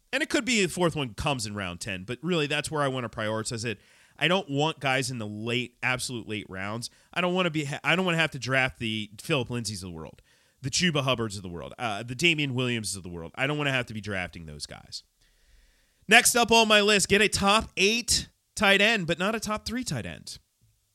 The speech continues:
Yes, I know. Darren Waller, Travis Kelce, George Kittle.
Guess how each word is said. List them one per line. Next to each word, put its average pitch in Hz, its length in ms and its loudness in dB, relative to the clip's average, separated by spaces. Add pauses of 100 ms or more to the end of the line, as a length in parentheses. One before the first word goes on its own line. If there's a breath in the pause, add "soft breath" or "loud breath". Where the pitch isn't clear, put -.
(280)
Yes, 143 340 2
I 143 120 -2
know. 95 340 -6 (800)
Darren 147 280 2
Waller, 123 420 2
Travis 120 360 0
Kelce, 107 680 -2 (140)
George - 300 -2
Kittle. 113 420 0